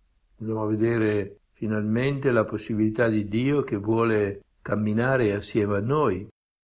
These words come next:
che vuole fare questa strada assieme a noi, che vuole donarci questa gioia del cuore,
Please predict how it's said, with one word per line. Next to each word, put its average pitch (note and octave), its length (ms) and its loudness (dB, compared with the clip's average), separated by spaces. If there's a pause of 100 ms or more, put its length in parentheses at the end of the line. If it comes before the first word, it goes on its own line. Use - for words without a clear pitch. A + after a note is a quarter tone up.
(200)
che - 140 -12
vuole G#2+ 280 2
fare A2 380 2
questa - 340 -8
strada A#2+ 460 2
assieme G#2 400 -2
a G#2 40 -4
noi, B2 540 -2 (800)
che - 140 -4
vuole D3+ 260 4
donarci D3 640 4
questa B2+ 360 0
gioia B2 380 4
del G#2 260 0
cuore, G2+ 640 0